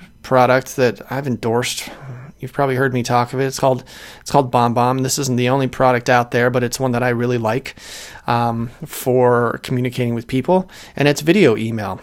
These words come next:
It's a great intro, okay? You get your face in front of them, you talk to them. Best case scenario is you're doing this personally. You're saying, "Hey, Mister and Missus Johnson,"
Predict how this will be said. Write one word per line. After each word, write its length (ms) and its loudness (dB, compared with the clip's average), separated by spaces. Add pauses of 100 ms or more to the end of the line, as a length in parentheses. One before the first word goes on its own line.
(140)
It's 140 -4
a 60 2
great 440 -2
intro, 540 -4 (320)
okay? 440 -6 (280)
You 140 -6
get 180 -2
your 140 -4
face 320 -2
in 100 -4
front 220 0
of 60 -2
them, 300 2 (340)
you 100 -6
talk 360 2
to 80 -4
them. 340 -2 (380)
Best 220 4
case 240 0
scenario 460 4
is 120 0
you're 100 4
doing 260 2
this 140 0
personally. 840 -4
You're 80 -8
saying, 160 -4
"Hey, 160 2
Mister 240 2
and 60 0
Missus 260 -2
Johnson," 500 0